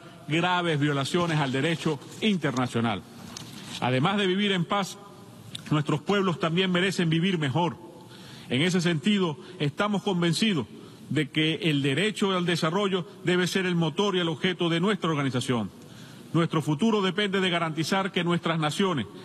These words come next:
en particular las del sur global, retomen el camino hacia la consecución oportuna, oportuna de los O D S,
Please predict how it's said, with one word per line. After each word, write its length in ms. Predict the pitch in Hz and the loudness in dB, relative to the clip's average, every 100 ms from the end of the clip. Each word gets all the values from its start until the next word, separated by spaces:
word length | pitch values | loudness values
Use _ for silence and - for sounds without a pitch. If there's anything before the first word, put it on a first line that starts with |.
| - | -12
en 220 | - 170 143 | -2 0 0
particular 580 | 147 - 139 156 175 | -4 -2 0 2 2
las 160 | 160 160 | 0 -2
del 160 | 139 127 | -2 0
sur 180 | 190 | 0
global, 440 | 156 156 180 202 185 - - - | 2 2 2 0 -4 -12 -16 -2
retomen 440 | 151 131 185 180 | -2 0 0 2
el 120 | 165 | 0
camino 460 | 143 156 185 180 156 - | 0 0 2 2 0 -4
hacia 220 | - 151 151 | -4 0 0
la 120 | 151 | 2
consecución 640 | 147 135 143 139 160 175 | 0 0 0 0 2 2
oportuna, 600 | 165 147 143 - 180 170 | 0 0 -2 2 2 2
oportuna 520 | - 151 143 175 165 | 0 0 2 2 4
de 80 | 160 | 2
los 220 | 143 131 - | 2 0 -2
O 180 | 180 | 0
D 220 | 156 139 147 | 2 2 0
S, 200 | 135 | -4